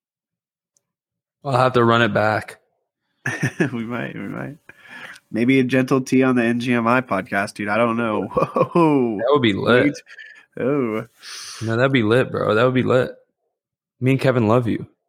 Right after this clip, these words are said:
Speaker 1: You know this.
Speaker 2: <laughs> Yeah, yeah. I, I gotta get your phone number. I left Kevin a fucking, uh, voicemail for Christmas. Had to, dude.
Speaker 1: Dude.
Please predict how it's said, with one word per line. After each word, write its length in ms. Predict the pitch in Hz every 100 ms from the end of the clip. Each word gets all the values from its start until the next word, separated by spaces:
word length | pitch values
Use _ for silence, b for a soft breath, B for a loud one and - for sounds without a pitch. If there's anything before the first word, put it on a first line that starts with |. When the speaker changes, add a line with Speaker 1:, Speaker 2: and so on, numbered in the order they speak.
| -
Speaker 1:
You 100 | 127
know 260 | 107 98
this. 120 | 127 131 B B
Speaker 2:
<laughs> 260 | B _ -
Yeah, 380 | 113 85 - 120
yeah. 280 | 110 - - _ _ _ _ _ _ _ _ _ _ _ _ _ _ _ _ _ _ _ - B B B B B B B _ _ _
I, 120 | - 131
I 200 | 127 131
gotta 200 | 151 143
get 140 | 143
your 100 | 131
phone 200 | 127 131
number. 180 | 127 110
I 80 | 117
left 220 | 127 -
Kevin 280 | 135 131 127
a 60 |
fucking, 480 | 123 123 123 113 113
uh, 160 | 113 110
voicemail 400 | 117 120 120 113
for 120 | 104
Christmas. 500 | 123 120 - - - _ _ _ _ _ _ _
Had 280 | - 110 110
to, 160 | 85 64
dude. 300 | 73 127 151 _ _ _ - - _ _ _ _ _ _ _ _ _ _ -
Speaker 1:
Dude. 320 | - -